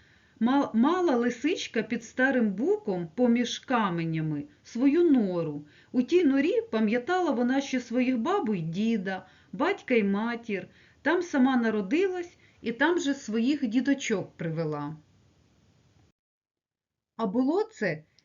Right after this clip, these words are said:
якраз з того боку, де тепер починається на узліссі рів дядька Печериці. Якось рано вранці вийшла лисичка, як завжди, на прогулянку,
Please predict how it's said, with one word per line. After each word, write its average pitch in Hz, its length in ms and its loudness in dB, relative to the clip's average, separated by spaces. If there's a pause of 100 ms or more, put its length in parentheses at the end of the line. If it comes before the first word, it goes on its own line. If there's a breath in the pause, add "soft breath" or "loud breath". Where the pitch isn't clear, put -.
(160)
якраз 294 500 0
з - 40 -20
того 262 320 2
боку, 220 600 0 (160 loud breath)
де 202 160 0
тепер 330 420 -2
починається 247 880 -2
на 214 160 -2
узліссі 226 800 -4 (160 loud breath)
рів 262 300 0
дядька 277 480 0
Печериці. 180 960 -2 (300)
Якось 311 480 -2
рано 277 300 4
вранці 240 500 -2
вийшла 294 420 0
лисичка, 269 680 -2
як 254 200 2
завжди, 247 480 0
на 240 120 -2
прогулянку, 165 960 -4